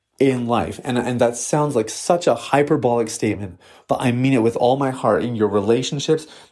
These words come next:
in your spiritual life, in your finances, in your career. I mean, anything that you are pursuing, some sort of health and well-being, it will become better if you can manage and regulate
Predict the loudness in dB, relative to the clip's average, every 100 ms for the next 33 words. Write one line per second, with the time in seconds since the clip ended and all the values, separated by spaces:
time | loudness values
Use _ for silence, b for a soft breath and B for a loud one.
0 | -10 -6 -4 -6 -2 0 0 2 0 0
1 | -4 b b -6 -4 -4 0 2 4 4
2 | 2 0 -2 -2 B B -4 -2 0 -2
3 | -2 -2 0 2 2 2 2 -2 B -8
4 | -2 0 0 -4 0 2 2 0 0 0
5 | 2 2 2 2 2 -2 -2 -2 -2 -2
6 | -4 -2 -2 2 2 2 0 -2 0 -2
7 | -2 2 2 0 -2 -4 -8 -16 _ _
8 | _ -10 0 0 0 2 2 2 0 -4
9 | 0 2 2 0 -4 B B B -4 -2
10 | -4 -4 -2 0 2 2 0 -4 b -4
11 | -2 2 2 2 2 2 0